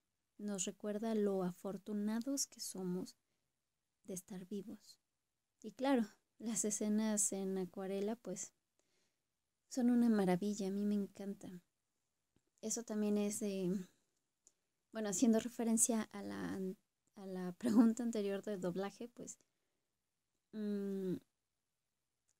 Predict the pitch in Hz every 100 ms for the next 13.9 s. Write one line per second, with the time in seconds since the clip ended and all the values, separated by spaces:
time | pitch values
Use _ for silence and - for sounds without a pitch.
0 | - 208 190 190 185 180 175 175 175 156
1 | - - 208 202 _ _ _ _ _ _
2 | _ _ _ - 202 196 190 214 196 220
3 | 240 262 - 220 214 208 311 277 214 185
4 | 180 - 208 208 196 202 208 185 175 175
5 | 247 277 _ _ _ _ _ _ _ _
6 | 220 214 190 233 220 - 285 277 233 202
7 | 208 _ _ _ _ 202 190 180 - -
8 | _ _ - 202 180 240 269 - 196 180
9 | 175 - 196 233 - 180 185 180 175 170
10 | - 185 202 214 180 - - _ _ _
11 | _ _ - 226 - 185 185 175 226 247
12 | 240 - 233 247 254 233 196 190 214 202
13 | 208 190 - 220 254 233 190 190